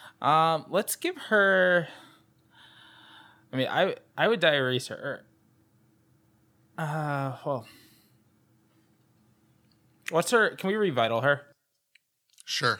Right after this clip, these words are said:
Speaker 2: Um, temperature is one oh four point eight. Heart rate is a hundred and fifty.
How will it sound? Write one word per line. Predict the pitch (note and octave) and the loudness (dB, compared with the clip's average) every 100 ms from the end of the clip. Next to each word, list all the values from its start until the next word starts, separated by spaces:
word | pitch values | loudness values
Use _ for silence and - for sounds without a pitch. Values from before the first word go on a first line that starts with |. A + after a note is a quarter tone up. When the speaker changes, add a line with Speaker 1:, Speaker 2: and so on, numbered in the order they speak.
| - - - _ _ - - _ | -8 -20 -20 _ _ -20 -20 _
Speaker 2:
Um, | A#2 G#2+ G2+ G#2 | -4 -4 -4 -8
temperature | - C#3+ C3+ A2+ B2+ A#2 | -6 -6 -4 -2 -2 -2
is | A2 G#2+ | -4 -6
one | G#2 A2+ | -4 -2
oh | A#2 | -2
four | G#2+ - A2+ A2+ | -6 -4 -2 -2
point | A2 B2 A2 G#2+ - | -4 -6 -6 -8 -4
eight. | A2 A#2+ - - - _ _ _ _ - | -4 -4 -6 -8 -10 _ _ _ _ -10
Heart | A#2 | -6
rate | A2+ G#2+ | -2 -2
is | |
a | G#2 | -4
hundred | G2+ A2 | -4 -4
and | G2+ G2+ | -6 -10
fifty. | - - A2 - A#2 A2+ A2+ | -12 -8 -8 -8 -10 -8 -12